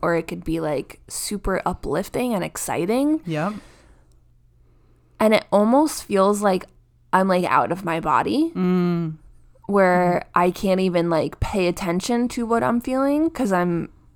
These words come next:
Speaker 1: I, like, feel everyone else so much.
Speaker 2: Yeah.
Speaker 1: Um, so both.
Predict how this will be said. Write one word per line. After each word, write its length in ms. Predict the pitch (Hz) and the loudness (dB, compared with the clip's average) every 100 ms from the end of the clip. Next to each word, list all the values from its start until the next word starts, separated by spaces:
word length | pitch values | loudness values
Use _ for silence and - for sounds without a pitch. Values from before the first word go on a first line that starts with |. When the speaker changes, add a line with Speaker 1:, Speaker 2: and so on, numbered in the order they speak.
| - | -12
Speaker 1:
I, 600 | 165 165 170 165 165 156 - _ _ _ - _ _ _ _ - - - | -4 -2 -2 -2 -4 -6 -10 _ _ _ -20 _ _ _ _ -20 -20 -8
like, 160 | - 165 | -6 -6
feel 340 | - - 190 - | -6 4 6 6
everyone 600 | 175 170 180 165 156 151 - | 4 4 4 4 4 0 -2
else 540 | - 135 - - - - - | -2 -2 -6 -8 -8 -12 -12
so 320 | - 175 139 | -4 0 0
much. 520 | 104 67 - - - | 0 -4 -8 -8 -8
Speaker 2:
Yeah. 340 | 170 151 143 139 - - - - | -4 -4 -4 -8 -14 -20 -6 2
Speaker 1:
Um, 580 | 175 160 101 - 208 - - - - - - - _ _ - - - - | 4 4 0 -2 -6 -6 -12 -20 -20 -20 -20 -20 _ _ -20 -20 -20 -6
so 380 | - 240 233 | 4 8 8
both. 680 | 180 185 240 175 - - - | 8 6 8 6 0 -10 -14